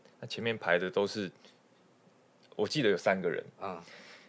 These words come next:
Speaker 1: 第一个他是，“哦，我头有点痛，然后晕晕的，
Speaker 2: <laughs>
Speaker 1: 好像，好像有点感冒。”
Speaker 2: 嗯。
Speaker 1: 对。第二个是，“哦，喉咙，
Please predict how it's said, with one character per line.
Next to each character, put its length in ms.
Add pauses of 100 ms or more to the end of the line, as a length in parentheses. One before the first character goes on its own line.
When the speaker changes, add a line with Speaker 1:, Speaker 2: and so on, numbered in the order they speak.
(500)
Speaker 1:
第 200
一 40
个 160
他 140
是 340
，“哦， 80
我 220
头 220
有 40
点 120 (100)
痛， 280 (520)
然 100
后 300 (340)
晕 300
晕 140
的， 180 (320)
Speaker 2:
<laughs> 340
Speaker 1:
好 140
像， 300
好 120
像 140
有 40
点 200
感 240
冒。” 260 (140)
Speaker 2:
嗯。 180 (220)
Speaker 1:
对。 160 (200)
第 120
二 80
个 120
是 240 (220)
，“哦， 160
喉 200
咙， 200